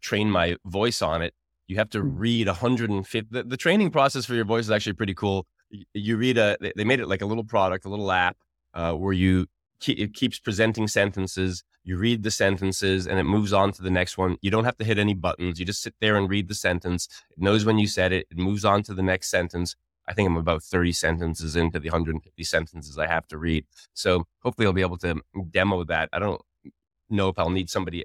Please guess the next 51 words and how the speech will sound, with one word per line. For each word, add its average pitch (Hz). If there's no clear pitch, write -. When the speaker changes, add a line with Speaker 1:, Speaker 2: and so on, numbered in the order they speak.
Speaker 1:
They 107
may 120
not 110
even 90
have 95
the 85
part 92
where 85
you 87
can 78
actually 82
use 90
it 85
done 92
yet. 80
I, -
I 135
wouldn't 131
be 98
surprised 87
if 80
they 85
did, 85
because 80
otherwise, 82
why 82
would 80
they 80
do 82
the 80
training 95
piece? 113
Uh, 82
don't 98
know 87
if 90
I'll 82
need 87
somebody 87
else 85
on 87
I 85
O 85
S 85
seventeen, 90
in 82
which 80
case 85
I'll 85
have 82
to 80